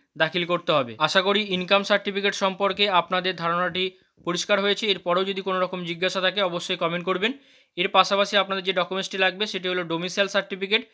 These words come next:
সেক্ষেত্রে আপনি প্রথমে পঞ্চায়েত বা মিউনিসিপ্যালিটি থেকে একটি স্থায়ী বাসিন্দা সার্টিফিকেট কালেক্ট করবেন,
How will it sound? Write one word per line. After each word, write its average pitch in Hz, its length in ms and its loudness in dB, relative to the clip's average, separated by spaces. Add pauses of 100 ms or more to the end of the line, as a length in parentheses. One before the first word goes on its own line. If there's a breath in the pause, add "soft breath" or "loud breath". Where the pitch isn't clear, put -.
(120)
সেক্ষেত্রে 185 500 2
আপনি 185 260 4
প্রথমে 185 400 -4
পঞ্চায়েত 180 460 -2
বা 185 140 0
মিউনিসিপ্যালিটি 180 500 -4
থেকে 185 300 -2
একটি 175 300 -6
স্থায়ী 180 240 0
বাসিন্দা 185 320 0
সার্টিফিকেট 175 540 -2
কালেক্ট 170 280 2
করবেন, 190 260 -2